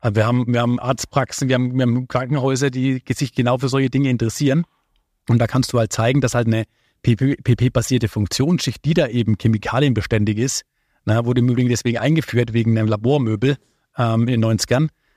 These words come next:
ähm, dass dann eben genau diese Eigenschaft von dem P P in der Funktionsschicht genau das bringt, dass du sowas nicht ausreiben kannst. Und auch wieder da, jetzt wiederhole ich mich dauerhaft und halt, ähm, ähm, ja, für den Kunden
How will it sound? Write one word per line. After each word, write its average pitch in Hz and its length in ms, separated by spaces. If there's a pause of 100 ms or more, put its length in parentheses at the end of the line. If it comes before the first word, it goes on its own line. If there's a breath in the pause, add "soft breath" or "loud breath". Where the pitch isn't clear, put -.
ähm, 117 220
dass - 160
dann 135 120
eben 127 140
genau 113 320
diese 139 260
Eigenschaft 135 480
von - 220
dem 120 100
P 117 140
P 139 360
in 127 220
der 117 80
Funktionsschicht 123 720
genau 110 260
das 123 220
bringt, 135 260
dass 117 100
du 113 60
sowas 120 240
nicht - 280
ausreiben 104 440
kannst. 131 360 (380)
Und 120 160
auch 113 140
wieder 127 160
da, 117 180
jetzt - 240
wiederhole 120 280
ich 131 60
mich 131 120
dauerhaft 123 540
und 123 240
halt, 120 240
ähm, 117 320
ähm, 117 200
ja, 117 140
für - 140
den 117 160
Kunden 123 360